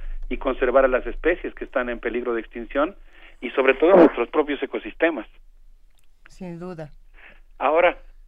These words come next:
Speaker 1: <clears throat> Luisa, Benito, si les parece bien, me gustaría comentarles del trabajo de un historiador ecuatoriano, Nicolás Cubi,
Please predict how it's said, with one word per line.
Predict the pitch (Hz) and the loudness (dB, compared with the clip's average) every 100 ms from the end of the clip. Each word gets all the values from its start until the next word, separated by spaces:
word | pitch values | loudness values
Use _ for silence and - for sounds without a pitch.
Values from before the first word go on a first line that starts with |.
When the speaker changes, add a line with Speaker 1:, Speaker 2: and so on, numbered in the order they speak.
| - | -8
Speaker 1:
<clears throat> | 165 175 - - 175 175 - - | -6 -6 -10 -6 -4 -4 -6 0
Luisa, | 247 175 143 165 165 | 0 0 -2 -4 -4
Benito, | 147 160 156 | -6 -6 -6
si | 135 | -6
les | 135 135 | -6 -2
parece | 143 160 202 | -2 0 0
bien, | 175 180 | 0 0
me | 156 | -2
gustaría | 131 131 143 | -4 -4 -4
comentarles | - 147 139 - 139 233 - - - - - - - | -4 -6 0 2 2 -2 -10 -18 -18 -20 -20 -20 -2
del | 131 120 | -2 0
trabajo | 135 156 151 147 | 0 0 0 -6
de | |
un | 151 151 | -4 -6
historiador | 147 131 123 123 143 | -4 -4 -2 2 2
ecuatoriano, | 139 131 127 127 139 131 123 | 2 0 0 0 0 0 -4
Nicolás | 120 - 120 131 - | -8 -6 -2 -2 -2
Cubi, | 185 147 127 | -2 -2 -2